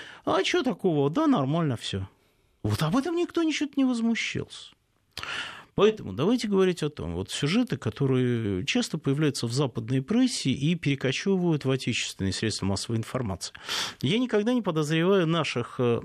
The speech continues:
ну, за исключением целого ряда средств массовой информации, печатных, а иногда электронных, и конкретных журналистов, которых знаю, но в подавляющем большинстве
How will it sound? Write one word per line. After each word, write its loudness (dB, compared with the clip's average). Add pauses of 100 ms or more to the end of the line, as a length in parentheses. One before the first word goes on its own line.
(120)
ну, 4
за 4
исключением 0
целого 2 (400)
ряда 0
средств -4
массовой 0
информации, 0
печатных, -2
а 0
иногда -2
электронных, 2
и 0
конкретных -2
журналистов, 0
которых -2
знаю, 2
но 2
в -8
подавляющем 0
большинстве -2